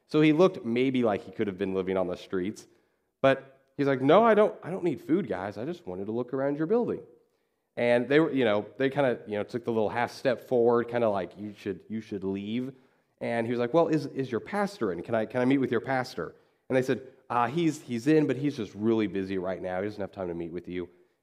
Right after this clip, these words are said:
said, "Well, that, that's fine. I understand. Can I leave him a message?" And they're like, "Well, he's, he's really busy. I don't know if he's got, I don't know if he's got time. I don't think we can do that." And again,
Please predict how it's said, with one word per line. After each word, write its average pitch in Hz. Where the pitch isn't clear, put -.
said, 170
"Well, 233
that, 240
that's 202
fine. 113
I 120
understand. 110
Can 160
I 151
leave 143
him 147
a 185
message?" -
And 120
they're 120
like, -
"Well, 143
he's, 196
he's 151
really 107
busy. 95
I 131
don't 190
know 175
if 127
he's 117
got, 104
I 110
don't 135
know 123
if 110
he's 104
got 90
time. 131
I -
don't 120
think 107
we 92
can 87
do 80
that." 57
And 113
again, 117